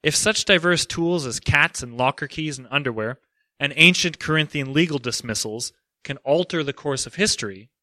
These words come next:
then he is able to use small things in you to change the direction of your life as well. I think it would do us well to pay attention to those small things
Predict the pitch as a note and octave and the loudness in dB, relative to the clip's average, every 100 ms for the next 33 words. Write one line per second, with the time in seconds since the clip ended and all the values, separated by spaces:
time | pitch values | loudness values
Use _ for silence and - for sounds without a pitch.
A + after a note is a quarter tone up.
0 | _ _ _ _ _ _ - B2 C#3 D#3+ | _ _ _ _ _ _ -8 -4 0 2
1 | D#3 D3+ D3 C#3 B2+ - C3+ C3+ C3+ C#3 | 2 0 -2 -2 0 0 0 -2 -2 -6
2 | C3+ B2 C3+ B2 G#2+ G2+ _ _ _ - | -6 -8 -6 -2 -4 -6 _ _ _ -8
3 | - B2 A#2+ - A#2+ A2+ - A#2 G#2+ A2 | -6 -4 -6 -10 -6 -6 -6 -10 -2 0
4 | G#2 G2 G#2 - G#2+ F#2+ _ _ _ _ | 0 -4 -10 -8 -8 -10 _ _ _ _
5 | _ _ _ _ - C3+ G#3+ E3+ D#3 C#3 | _ _ _ _ -12 -4 2 2 2 2
6 | C3+ B2 B2 A#2+ A2 G#2 _ _ _ - | 0 0 2 4 4 0 _ _ _ -12
7 | C3 B2 B2+ A#2 - G#2 G2 G2 - G#2 | -4 -2 0 0 -2 -4 -12 -8 -8 -8
8 | G2 - F#2+ F#2+ - | -16 -18 -12 -8 -8